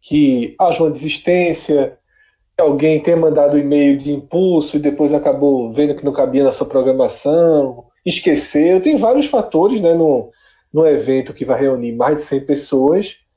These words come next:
É natural aí que duas, três vagas acabem abrindo. A gente já tá muito perto, né, do limite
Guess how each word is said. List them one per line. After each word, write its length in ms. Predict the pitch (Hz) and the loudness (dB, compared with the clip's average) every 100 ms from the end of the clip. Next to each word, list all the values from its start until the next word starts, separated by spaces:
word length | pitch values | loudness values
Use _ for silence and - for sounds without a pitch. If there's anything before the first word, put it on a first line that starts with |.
| _ _ - | _ _ -4
É 80 | |
natural 600 | 170 185 185 196 135 139 | 0 0 0 0 2 4
aí 180 | 123 123 | 2 2
que 500 | 131 - 160 113 98 _ _ _ _ _ | -4 -4 -2 -2 -6 _ _ _ _ _
duas, 460 | 127 143 156 151 - | -4 0 2 0 0
três 280 | 143 143 | 0 0
vagas 360 | 123 117 127 143 | 0 -2 -2 0
acabem 420 | 135 - 117 131 | -2 0 -2 0
abrindo. 380 | 156 131 120 139 | 0 -2 -4 -2
A 40 | 147 | -2
gente 180 | 156 | -2
já 80 | 156 | -2
tá 100 | 151 | -2
muito 280 | 139 175 - | -2 -2 -4
perto, 580 | - 131 160 - 240 - _ _ _ _ _ _ | 0 0 0 -6 -10 -10 _ _ _ _ _ _
né, 180 | 113 123 | 0 0
do 140 | 123 | 0
limite 840 | 127 123 113 110 104 - 107 98 | -2 -2 -6 -8 -8 -6 -6 -6